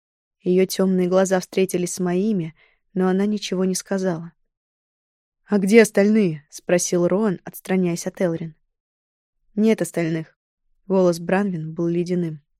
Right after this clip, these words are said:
«Мы ни с кем не смогли связаться. Они ушли в глубокое подполье».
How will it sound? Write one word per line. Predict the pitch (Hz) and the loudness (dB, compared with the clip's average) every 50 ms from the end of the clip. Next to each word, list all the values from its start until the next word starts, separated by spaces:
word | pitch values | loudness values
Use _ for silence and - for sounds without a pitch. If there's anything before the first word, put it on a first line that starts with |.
| _ _ _ _ _ _ _ _ | _ _ _ _ _ _ _ _
«Мы | 190 196 196 | 0 0 2
ни | 196 196 | 2 0
с | 190 - | -2 -2
кем | - 226 226 233 | 0 2 2 2
не | 214 185 | 2 0
смогли | - - 175 170 180 190 | -2 -2 -4 -2 -2 -4
связаться. | 185 - - 185 180 175 - - - - - 175 _ _ _ _ _ _ _ _ _ _ _ _ | -4 -2 -4 -2 -2 -2 -4 -4 -8 -12 -12 -14 _ _ _ _ _ _ _ _ _ _ _ _
Они | - 175 180 190 196 | -2 0 2 4 2
ушли | 196 - - 214 226 | 2 0 0 -2 -2
в | 208 - | -2 2
глубокое | - 185 180 185 185 - - 170 | 2 2 4 4 2 2 0 0
подполье». | 170 180 180 - _ 190 180 165 170 165 160 | 0 -2 -4 -2 _ -2 -2 -2 -4 -8 -10